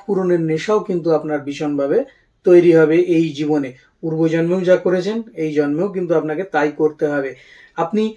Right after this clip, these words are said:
পূর্বজন্মে আপনার খরচকে ঠিকভাবে ম্যানেজ করতে পারেননি, যার জন্য ব্যয়ভাবে আপনার পঞ্চম পতি বসে আছে। এই জন্মেও কিন্তু আপনি আপনার খরচকে ম্যানেজ করতে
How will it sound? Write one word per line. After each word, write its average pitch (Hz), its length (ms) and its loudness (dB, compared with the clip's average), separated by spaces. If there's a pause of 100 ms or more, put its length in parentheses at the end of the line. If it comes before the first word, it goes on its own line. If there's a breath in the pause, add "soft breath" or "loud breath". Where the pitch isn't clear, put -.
(220 soft breath)
পূর্বজন্মে 208 640 4
আপনার 190 260 -4
খরচকে 185 440 -2
ঠিকভাবে 175 360 -2 (100)
ম্যানেজ 165 260 -2 (120)
করতে 165 300 -4
পারেননি, 139 380 -4 (220)
যার 156 200 0
জন্য 175 120 -2 (100)
ব্যয়ভাবে 156 420 0
আপনার 156 240 -6
পঞ্চম 151 340 -6
পতি 147 240 -4
বসে 147 260 -6
আছে। 165 120 -4 (180)
এই 180 160 0
জন্মেও 170 300 2 (100)
কিন্তু 190 180 -4 (100)
আপনি 175 160 -6 (100)
আপনার 170 200 -6 (180)
খরচকে 156 340 -4 (100)
ম্যানেজ 147 300 -8
করতে - 180 -12